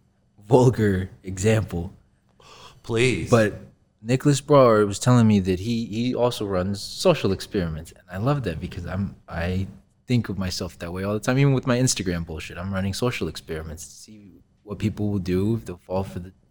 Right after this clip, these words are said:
Speaker 1: the trap, if they'll, if it'll lead to sales. So he's telling me, as he's explaining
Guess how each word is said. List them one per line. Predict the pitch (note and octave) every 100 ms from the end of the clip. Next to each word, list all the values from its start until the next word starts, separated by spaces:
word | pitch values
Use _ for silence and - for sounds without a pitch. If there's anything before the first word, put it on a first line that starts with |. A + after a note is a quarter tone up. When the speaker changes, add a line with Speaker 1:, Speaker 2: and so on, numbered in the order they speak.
| -
Speaker 1:
the |
trap, | - G2 F2+ G#2 G#2
if | D#2+ -
they'll, | E2 D#2 D#2 -
if | D2+ D#2
it'll | D#2+ E2+
lead | F2 F2+
to | -
sales. | - E2 F#2 G#2+ A#2+ - _ _ _ _ _ _ _
So | - A2+ G#2
he's | A#2+ A#2+
telling | B2+ A#2+ A2+
me, | A2+ A2 - - _ _ _ _ _ -
as | A2
he's | A#2 A2
explaining | G2+ - A#2 A2 G2+ F#2+ F2+ F#2+